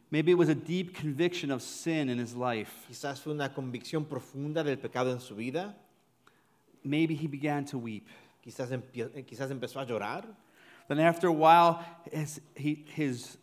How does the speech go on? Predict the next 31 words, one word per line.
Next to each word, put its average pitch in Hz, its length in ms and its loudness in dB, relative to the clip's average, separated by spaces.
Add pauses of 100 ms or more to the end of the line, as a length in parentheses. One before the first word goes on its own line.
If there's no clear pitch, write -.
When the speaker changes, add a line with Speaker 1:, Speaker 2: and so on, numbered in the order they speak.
Speaker 1:
sadness 170 640 2
may 151 120 -2
have 143 160 -2
turned 156 260 0
to 147 60 -4
joy, 160 240 2
and 147 80 4
he 147 60 4
remembered 160 420 2
that 143 120 0 (440)
th-, 175 140 -2 (300)
when 170 120 -2
he 185 100 2
first 214 540 -2
came 196 540 -4 (340)
as 156 180 -2
a, 151 80 -4 (120)
and 156 200 -4
he 165 80 0
was 165 160 -2
first 214 480 -2
anointed, 175 560 -2
he 170 120 -2
remembers 175 420 0
that 160 140 -4
he 175 200 -6 (180)
also 175 560 -2
prophesied 170 760 -4
at 143 160 -4
that 170 180 -4
time. 175 420 -10